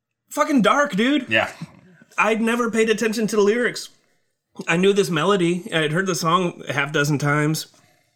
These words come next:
Speaker 1: But yeah, like, last night I pulled up the lyrics. This song's some dark shit, man.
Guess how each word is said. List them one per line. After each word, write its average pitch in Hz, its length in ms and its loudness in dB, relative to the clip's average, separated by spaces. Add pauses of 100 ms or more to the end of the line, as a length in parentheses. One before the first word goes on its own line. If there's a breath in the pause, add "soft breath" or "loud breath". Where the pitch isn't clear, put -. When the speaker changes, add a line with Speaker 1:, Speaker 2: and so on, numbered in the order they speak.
(180)
Speaker 1:
But 156 220 -2
yeah, 180 160 0
like, 139 180 -2
last 156 220 -2
night 185 180 0
I 123 60 -2
pulled 156 200 -2
up 135 80 -6
the 135 100 0
lyrics. 147 480 -2 (920 soft breath)
This - 140 -14
song's 208 340 -6 (180)
some 196 320 -16
dark 240 280 -12
shit, 254 400 -8
man. 226 320 -6